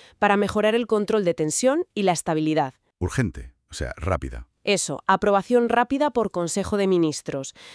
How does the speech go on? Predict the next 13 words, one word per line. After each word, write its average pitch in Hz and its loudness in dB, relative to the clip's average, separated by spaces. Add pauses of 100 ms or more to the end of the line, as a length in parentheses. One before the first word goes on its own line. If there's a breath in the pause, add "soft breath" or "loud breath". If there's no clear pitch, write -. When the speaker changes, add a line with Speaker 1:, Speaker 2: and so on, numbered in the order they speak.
(160 loud breath)
Speaker 1:
El 208 4
objetivo 214 2
es 214 2
depender 220 2
menos 226 2
de 214 0
las 180 0
centrales 180 0
térmicas 202 0
para 175 0
estabilizar 165 -2
la 170 2
red. 190 -2